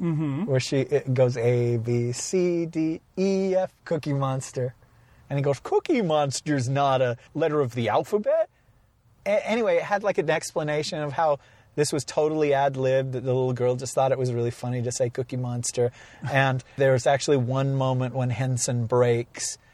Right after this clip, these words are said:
Speaker 2: and, and stops being Kermit for a split second, and you can see it, you know, here and all that, 'cause he was getting fed up on the fourth or fifth time that she said <laughs> Cookie Monster, and she'd giggle every single time.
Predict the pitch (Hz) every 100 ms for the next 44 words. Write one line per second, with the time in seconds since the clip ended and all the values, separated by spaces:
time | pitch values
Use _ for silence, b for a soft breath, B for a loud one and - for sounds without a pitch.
0 | b b b - 131 127 127 135 139 -
1 | - 151 143 139 147 135 135 147 131 131
2 | - 120 - 127 - 135 - 117 123 123
3 | 131 113 - 135 131 131 B B B 127
4 | 123 117 147 139 131 127 b b b 139
5 | 139 131 127 127 - 127 160 156 135 151
6 | 131 143 131 131 123 123 123 - 120 117
7 | 120 127 117 156 131 - 123 - - 123
8 | - - 135 131 120 117 - 123 113 117
9 | 185 131 165 165 147 135 147 160 - 147
10 | 139 156 160 139